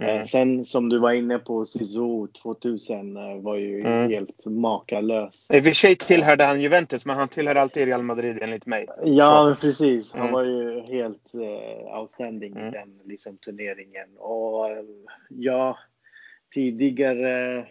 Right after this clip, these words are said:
Speaker 2: eh, eller senare än så hade vi tvåtusenfyra då Portugal, eh,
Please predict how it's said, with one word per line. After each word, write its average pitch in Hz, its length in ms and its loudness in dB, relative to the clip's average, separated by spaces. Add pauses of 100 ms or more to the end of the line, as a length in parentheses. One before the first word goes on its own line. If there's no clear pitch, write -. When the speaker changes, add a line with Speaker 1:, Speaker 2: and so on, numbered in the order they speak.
(140)
Speaker 2:
eh, 123 300 -10
eller 147 160 -2
senare 135 640 -2
än 127 120 -10
så 135 580 -4
hade 127 360 -8
vi 120 160 -8
tvåtusenfyra 135 1040 -2
då 123 140 -8
Portugal, 127 1000 -10
eh, 127 180 -8